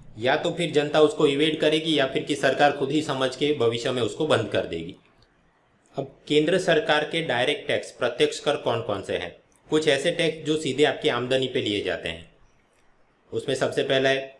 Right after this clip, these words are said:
individual के लिए income tax, company के लिए corporation tax, और ऐसी कंपनियां जो अपना मुनाफा zero है ऐसा दिखा देती है तो उनके लिए minimum alternate tax। आपने कंपनी के अंदर share खरीदे हैं,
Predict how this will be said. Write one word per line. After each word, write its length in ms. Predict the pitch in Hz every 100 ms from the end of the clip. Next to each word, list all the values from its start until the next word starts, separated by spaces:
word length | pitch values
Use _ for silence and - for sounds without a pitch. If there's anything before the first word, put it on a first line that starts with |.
| -
individual 440 | 120 127 127 131
के 120 | 120 123
लिए 160 | 120
income 220 | 113 131
tax, 300 | 127 127 - - _ _ _ 117
company 280 | 110 131
के 120 | 127 127
लिए 120 | 123
corporation 580 | 139 131 131 131 139 131
tax, 320 | 127 127 - _ _ -
और 140 | 123
ऐसी 240 | 123 120 147
कंपनियां 500 | 147 143 151 143 117
जो 180 | 131
अपना 220 | 123 131 127
मुनाफा 400 | 123 123 127 120
zero 300 | 113 123 139
है 160 | 127
ऐसा 160 | 123 131
दिखा 260 | 131 135
देती 240 | 135 139 135
है 80 | 131
तो 120 | 127
उनके 200 | 120 131
लिए 280 | 123 151 -
minimum 440 | 120 131 135 139
alternate 520 | 135 113 113 113 110 -
tax। 300 | 90 - - - - _ _ - _ _ _ - _ _ _ _ _ _ _ _ _ _ -
आपने 300 | 113 - 147
कंपनी 320 | 151 127 127
के 120 | 143 143
अंदर 180 | 143
share 240 | 139 135 135
खरीदे 320 | 135 127 143
हैं, 360 | 135 113 107